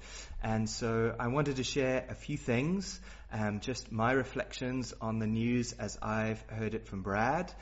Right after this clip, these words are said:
uh, and hopefully that is helpful reflections for you as you process this, what is, I'm sure, a difficult, challenging, and perhaps painful time for many of you. It definitely is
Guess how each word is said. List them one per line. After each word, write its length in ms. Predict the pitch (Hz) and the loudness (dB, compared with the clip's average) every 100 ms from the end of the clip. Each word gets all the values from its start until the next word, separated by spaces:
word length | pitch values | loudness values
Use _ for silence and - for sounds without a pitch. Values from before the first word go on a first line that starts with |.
| - - - | -4 -4 -2
uh, 260 | 110 104 107 110 | 0 2 0 0
and 180 | 110 | -2
hopefully 580 | 95 123 - 123 120 117 | 0 -2 -2 0 2 0
that 340 | 113 104 104 110 | 0 -4 -4 -2
is 240 | 104 104 | -2 -2
helpful 500 | - 151 151 143 135 | -2 -4 0 0 2
reflections 600 | 117 113 117 - 110 104 | 0 -4 -8 -6 -6 -6
for 120 | - | -6
you 400 | 98 101 101 104 - | -6 -2 -2 -2 -4
as 320 | 104 98 92 | -6 -6 -6
you 100 | 107 | -6
process 520 | 110 120 117 113 107 | -4 -4 -2 -2 -4
this, 300 | - 110 110 - - - | -4 -6 -6 -10 -14 -8
what 200 | 123 120 | -6 -2
is, 140 | 117 113 | -4 -2
I'm 120 | 113 | -4
sure, 380 | 110 120 113 117 | -4 -2 0 0
a 80 | 120 | -2
difficult, 680 | 107 165 117 - 110 110 - | -4 -4 -4 -2 -2 -4 -10
challenging, 720 | - 110 110 104 107 104 107 - - - - | -8 -4 -2 -2 -4 -4 -4 -6 -8 -10 -8
and 120 | 107 | -4
perhaps 180 | 147 - | -4 -4
painful 340 | - 156 147 120 | -2 0 0 -2
time 600 | - 151 104 92 95 - | 0 2 2 0 -4 -6
for 420 | - 107 101 104 | -2 0 0 -2
many 280 | 110 110 110 | -2 0 -2
of 100 | 104 | -2
you. 220 | 101 98 | -4 -4
It 240 | 104 107 - | -6 -8 -8
definitely 420 | 107 107 101 110 | -8 -6 -4 -2
is 440 | 107 98 95 - | 0 0 -2 -6